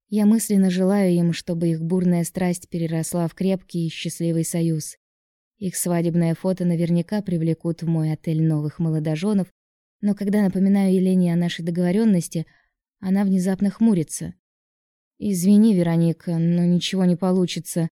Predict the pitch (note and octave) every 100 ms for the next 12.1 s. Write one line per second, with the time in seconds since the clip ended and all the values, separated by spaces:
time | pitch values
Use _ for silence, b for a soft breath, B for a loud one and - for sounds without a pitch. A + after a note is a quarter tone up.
0 | _ _ _ _ _ - A3 A3 B3 B3+
1 | - G#3+ A3 G#3+ G3+ F#3+ G3 F#3+ G#3 A3
2 | G3 E3+ D#3+ E3 E3+ E3+ A3+ A#3+ F3+ -
3 | E3+ D#3 E3 D#3+ E3+ - F3 E3 E3+ E3+
4 | E3 E3+ E3+ E3+ F3+ G3 F#3 D#3+ D#3 E3
5 | D#3+ - E3+ E3 D#3+ E3 F3 D#3+ D#3 D#3
6 | - - D#3 D#3 D#3+ _ _ _ _ _
7 | _ _ _ _ _ _ - A3+ A#3 C4
8 | A3 B3 B3+ - G3 F#3 - F3 - G3+
9 | F3+ F3 - E3+ E3+ F#3 F3 E3+ E3+ G#3+
10 | - F#3+ F3 E3+ - E3+ D#3+ D#3+ D#3+ D#3+
11 | D#3 D#3+ D3+ D3+ - D#3+ D#3 G3 G#3+ G3+
12 | G3